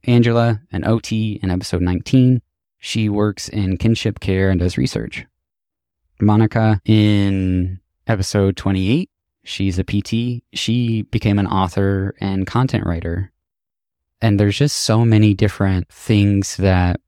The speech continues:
you can do that are possible. The proof is in the pudding. These people have done it. The Rehab Rebel guests have done it, and you can do it too. I encourage you. You can go on the website and filter these down by profession, P T, O T, and speech.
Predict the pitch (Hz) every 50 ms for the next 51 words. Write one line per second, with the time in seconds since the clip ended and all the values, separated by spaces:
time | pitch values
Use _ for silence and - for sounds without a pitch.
0 | _ _ _ - 104 101 - 98 87 92 95 110 123 131 127 117 98 87 92 101
1 | 110 - - 104 98 90 - 98 95 104 131 143 123 - _ _ _ - 95 -
2 | - 117 117 110 - 107 107 107 107 104 - 110 107 110 120 127 131 113 95 -
3 | - - 101 107 98 92 90 95 92 95 98 107 110 - - 98 101 - - 107
4 | 98 98 107 131 170 160 - - - - _ _ _ _ _ _ - - 90 95
5 | 98 98 101 95 95 95 92 98 95 101 101 92 - - 98 98 101 - 117 117
6 | 127 139 139 - - 95 98 98 98 98 98 95 92 92 92 92 98 101 101 -
7 | 123 117 127 135 123 - - 208 196 - 143 - - - - 202 196 196 - -
8 | 147 156 147 - 147 147 139 113 _ _ - 101 - 95 98 95 - - 117 117
9 | 117 110 107 110 107 - - 104 - - - - 113 - - 110 107 104 101 98
10 | 92 - - - _ _ - 107 104 107 104 104 104 104 104 98 101 98 - 98
11 | 92 92 92 92 90 90 90 90 87 - 110 - 110 107 104 - 117 110 104 -
12 | - 107 - - 110 104 - - 104 104 - - 92 92 87 - - - 147 143
13 | 135 - - -